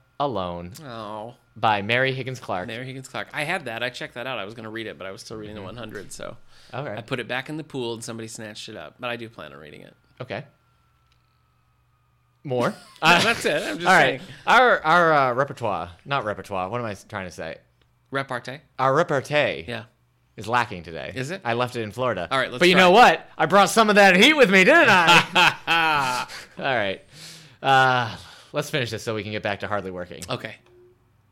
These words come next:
Speaker 1: As opposed to
Speaker 2: Yeah.
Speaker 1: working hard.
Speaker 2: Working hard.
Speaker 1: Okay.
Speaker 2: Yeah, yeah, yeah.
Speaker 1: Uh, number one, The Black Book by James Patterson and David Ellis.
Speaker 2: David
Speaker 1: Now,
Speaker 2: Ellis.
Speaker 1: you said you've read something with James Patterson and David Ellis and
Speaker 2: I
Speaker 1: you
Speaker 2: don't
Speaker 1: didn't
Speaker 2: know.
Speaker 1: like
Speaker 2: It
Speaker 1: it.
Speaker 2: sounded familiar. I,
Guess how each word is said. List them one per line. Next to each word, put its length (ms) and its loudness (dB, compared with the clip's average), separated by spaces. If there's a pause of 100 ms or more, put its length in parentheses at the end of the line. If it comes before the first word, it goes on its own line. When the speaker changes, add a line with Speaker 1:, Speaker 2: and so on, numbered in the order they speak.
Speaker 1:
As 140 -10
opposed 280 -10
to 220 -12
Speaker 2:
Yeah. 180 -10 (200)
Speaker 1:
working 380 -2
hard. 180 -2
Speaker 2:
Working 220 -8
hard. 240 -10
Speaker 1:
Okay. 140 -8
Speaker 2:
Yeah, 120 -8
yeah, 140 -10 (120)
yeah. 100 -16 (240)
Speaker 1:
Uh, 40 6
number 320 6
one, 480 4
The 80 -2
Black 400 0
Book 460 -2 (160)
by 100 -4
James 300 -4
Patterson 460 -2
and 120 -8
David 260 -2
Ellis. 260 -6
Speaker 2:
David 260 -14
Speaker 1:
Now, 100 -14
Speaker 2:
Ellis. 180 -4
Speaker 1:
you 80 -2
said 200 -2
you've 180 -8
read 140 -2
something 460 -8
with 140 -12
James 220 -10
Patterson 300 -10
and 80 -12
David 200 -6
Ellis 240 -4
and 60 -8
Speaker 2:
I 40 -10
Speaker 1:
you 60 -
Speaker 2:
don't 60 -4
Speaker 1:
didn't 120 -6
Speaker 2:
know. 80 -2
Speaker 1:
like 140 -6
Speaker 2:
It 100 -4
Speaker 1:
it. 20 -8
Speaker 2:
sounded 320 -6
familiar. 440 -8
I, 220 -10